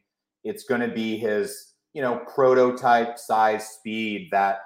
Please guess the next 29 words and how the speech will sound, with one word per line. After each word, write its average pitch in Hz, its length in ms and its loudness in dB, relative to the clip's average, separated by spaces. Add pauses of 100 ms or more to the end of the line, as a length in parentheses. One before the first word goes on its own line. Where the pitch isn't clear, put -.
(140)
if 98 120 -10
he 120 140 -8
can 104 300 -10
pick 127 200 -4
up 117 200 4
some 113 240 -4
of 107 120 -8
the 101 280 -4
nuances 104 500 0
of 92 160 -8
route 101 280 2
running 92 480 -4
and 82 160 -20 (340)
where 107 240 2
to 98 120 0
be 104 220 -4
at 95 100 -4
the 98 80 -6
right 87 300 -4 (100)
time, 123 560 0
he 117 200 -12
could 117 120 -4
improve 113 560 -6
and 92 140 -10
become 92 380 -10
a 90 40 -6
really 85 240 -8
good 80 200 -10
weapon. 82 480 -6